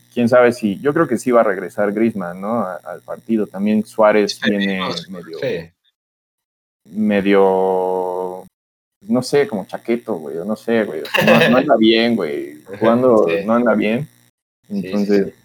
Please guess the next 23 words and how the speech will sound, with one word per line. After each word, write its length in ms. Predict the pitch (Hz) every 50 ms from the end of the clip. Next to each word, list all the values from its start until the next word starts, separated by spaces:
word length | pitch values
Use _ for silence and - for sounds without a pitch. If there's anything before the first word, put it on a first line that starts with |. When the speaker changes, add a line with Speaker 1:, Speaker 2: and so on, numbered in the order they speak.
| _ _ _ _ _ _ _ _
Speaker 3:
sí. 120 | - 107 107
Speaker 1:
yo 180 | 120 135 - 175
me 120 | 175 160
voy 260 | 135 123 123 131 131
con 200 | 131 - 143 135
el 160 | 117 104 98 98
Napoli 460 | 101 101 98 - 110 110 113 123 123
porque 340 | 120 - - - - - -
siento 360 | - - 113 120 120 151 -
que 100 | - 104
ahorita 340 | 90 95 101 98 - 107 98
traen 340 | - - - 110 110 107 101
más 420 | 98 95 98 107 120 131 127 -
y, 100 | - 98 -
como 360 | _ _ 98 92 92 92 95
dice 220 | 98 98 - 117
Saúl, 360 | - - 101 98 101 101 101
vienen 340 | 101 101 101 101 107 107 107
de 100 | 104 95
menos 360 | 95 98 98 104 107 101 -
a 60 | - 101
más. 280 | 101 101 107 113 -
Entonces, 520 | - 101 92 - 104 104 110 110 104 -